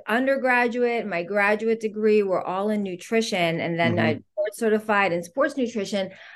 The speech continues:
Speaker 1: I really felt as though I'm in this world of sports and I don't have no training in, in
Speaker 2: Okay.
Speaker 1: sports.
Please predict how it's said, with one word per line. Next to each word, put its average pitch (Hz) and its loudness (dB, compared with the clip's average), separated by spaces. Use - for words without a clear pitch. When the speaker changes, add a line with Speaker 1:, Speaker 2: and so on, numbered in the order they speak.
Speaker 1:
I 233 8
really 302 6
felt 240 -2
as 196 -2
though 190 -2
I'm 190 -2
in 277 0
this 277 0
world 220 -2
of 196 -6
sports 190 -2
and 233 2
I 277 6
don't 403 0
have 220 0
no 247 2
training 311 -4
in, 202 -4
in 190 -4
Speaker 2:
Okay. 196 0
Speaker 1:
sports. - -14